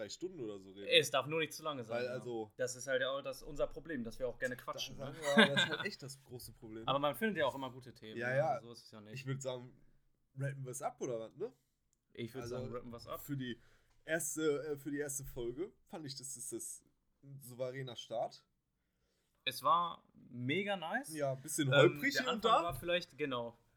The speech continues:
Speaker 2: ein bisschen
Speaker 1: Ne?
Speaker 2: holprig, würde ich sagen, aber das ist ja auch
Speaker 1: Ja, finden wir, ey,
Speaker 2: gerade am
Speaker 1: ja,
Speaker 2: Anfang,
Speaker 1: ist ja
Speaker 2: ne?
Speaker 1: gar kein Thema.
Speaker 2: Es wird mit den Folgen wird's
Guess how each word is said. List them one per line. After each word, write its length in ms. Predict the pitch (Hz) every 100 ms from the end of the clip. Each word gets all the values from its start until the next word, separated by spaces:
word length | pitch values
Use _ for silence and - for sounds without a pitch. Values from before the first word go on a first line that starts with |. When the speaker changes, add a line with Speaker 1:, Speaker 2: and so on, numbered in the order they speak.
| -
Speaker 2:
ein 100 | 113
bisschen 240 | 123 143
Speaker 1:
Ne? 60 | 123
Speaker 2:
holprig, 400 | 151 226 233 -
würde 120 | 156
ich 80 | 147
sagen, 240 | 139 143 143
aber 220 | 117 123
das 160 | 120
ist 160 | 117 -
ja 80 | 113
auch 160 | 113
Speaker 1:
Ja, 100 | 113
finden 220 | - 156 135
wir, 180 | 110 104
ey, 340 | 123 135 113
Speaker 2:
gerade 160 | 110 120
am 100 | 120
Speaker 1:
ja, 260 | 107 98
Speaker 2:
Anfang, 200 | 92 117
Speaker 1:
ist 120 | 117 120
ja 80 |
Speaker 2:
ne? 100 | 107
Speaker 1:
gar 160 | 117 123
kein 140 | 113 104
Thema. 280 | 123 120
Speaker 2:
Es 200 | 131 123
wird 320 | 127 131 - - _ _ -
mit 380 | 113 127 147
den 160 | 147 131
Folgen 420 | 123 127 127 117
wird's 320 | 113 127 -